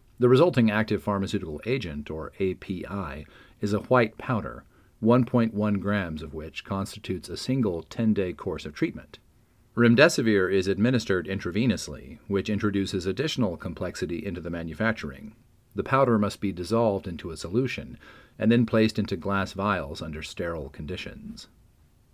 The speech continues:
Thanks to its work on Ebola, Gilead already had a small supply of remdesivir on hand.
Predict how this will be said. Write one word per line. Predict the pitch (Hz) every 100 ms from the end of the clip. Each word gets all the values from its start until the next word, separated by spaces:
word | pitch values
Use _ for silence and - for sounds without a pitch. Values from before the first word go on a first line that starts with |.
| _
Thanks | 170 214
to | - 156
its | 107
work | 95 107 110
on | 101 87
Ebola, | 80 87 98 107 90 - - _ _ -
Gilead | 131 147 127 110
already | 110 123 113 98
had | 98 143 107
a |
small | - 110 104 87
supply | 76 - 127 117
of |
remdesivir | 92 85 95 - 87 80
on | 80 73
hand. | 110 110 64 73